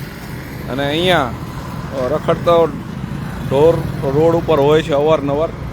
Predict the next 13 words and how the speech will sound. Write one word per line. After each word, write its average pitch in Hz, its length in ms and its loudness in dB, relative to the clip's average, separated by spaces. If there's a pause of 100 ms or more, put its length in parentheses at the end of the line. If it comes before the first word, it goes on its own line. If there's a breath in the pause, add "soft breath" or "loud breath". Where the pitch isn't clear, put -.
(380)
જેથી 415 240 2
કરીને 466 400 2 (840)
આ 160 160 -2
હાઈવે 170 280 2
ઉપર 202 280 4 (440)
આવી 175 180 0
રીતે 185 280 -6
જ્યારે 180 200 0
અચાનક 180 460 0 (1800)
પસાર 165 320 2
થાય 190 280 2
છે 185 200 -2
ત્યારે 180 340 2